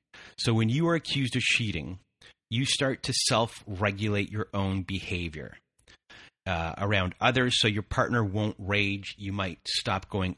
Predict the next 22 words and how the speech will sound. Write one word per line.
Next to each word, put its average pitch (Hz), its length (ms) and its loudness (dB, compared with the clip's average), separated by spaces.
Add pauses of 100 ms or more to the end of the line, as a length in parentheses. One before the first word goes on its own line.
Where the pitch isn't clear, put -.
out 113 160 4
with 98 160 -2
your 85 100 -4
friends 147 540 2
just - 300 0
in 101 80 0
case 95 340 -4
you 95 80 -4
could 90 180 -8
be 85 200 -6
accused. 143 680 0
It's 104 180 0 (280)
isolating, 80 880 0 (440)
especially - 560 2
if 143 100 -2
they 143 120 2
accuse 104 420 -2
you 110 100 0
of 101 80 -2
sleeping 101 420 0
with 90 120 0
a 82 60 -4